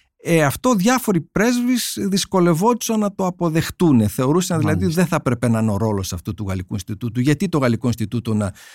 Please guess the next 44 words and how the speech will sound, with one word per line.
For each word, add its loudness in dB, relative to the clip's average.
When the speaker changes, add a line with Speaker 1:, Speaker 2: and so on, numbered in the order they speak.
Speaker 1:
διοργανώσει 4
Speaker 2:
έκθεση -4
για -2
το -8
Speaker 1:
για 6
το 4
Speaker 2:
Σολωμό, 4
ας 4
Speaker 1:
Σολωμό, 4
Speaker 2:
πούμε, 2
Speaker 1:
που 2
είχε 2
Speaker 2:
ναι. 4
Speaker 1:
μια 4
μεγάλη 4
επιτυχία, -2
γιατί -2
ήταν -4
γύρω 0
στα -4
πενήντα -2
χιλιάδες -4
άτομα. 2
Speaker 2:
Τεράστια 0
επιτυχία -6
Speaker 1:
Πηγαίναν 2
Speaker 2:
και 0
Speaker 1:
τα -2
Speaker 2:
είναι 2
Speaker 1:
σχολεία. 0
Speaker 2:
μοναδική, -2
από -6
τις -10
μοναδικές -4
Speaker 1:
Ακριβώς, 0
Speaker 2:
εκθέσεις -4
αυτή. -10
Speaker 1:
ακριβώς. -6
Speaker 2:
Μμμ. -4
Speaker 1:
Άρα, 2
κάποιοι -2
πρέσβεις 0
ήταν 2
αρκετά 0